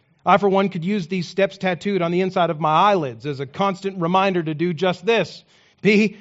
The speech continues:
quick to listen, slow to speak, slow to anger. But the quick, slow, slow command, uh, practical and helpful as it is for,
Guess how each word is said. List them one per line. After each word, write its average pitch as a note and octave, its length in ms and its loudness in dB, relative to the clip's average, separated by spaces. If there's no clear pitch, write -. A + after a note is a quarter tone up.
quick - 300 2
to G#3+ 100 4
listen, F#3 480 -2
slow A3+ 420 2
to A#3 80 -2
speak, G3+ 540 -4
slow G3+ 640 0
to E3+ 140 -4
anger. C#3 460 -6
But D3+ 120 -8
the D3 80 -8
quick, A3 300 -2
slow, F3+ 380 -2
slow F3 400 -2
command, D3+ 640 -6
uh, - 80 -12
practical G#3+ 560 0
and D3+ 120 -4
helpful F#3+ 380 -2
as D#3 160 -2
it D#3 80 -4
is F#3+ 280 0
for, D3+ 420 -8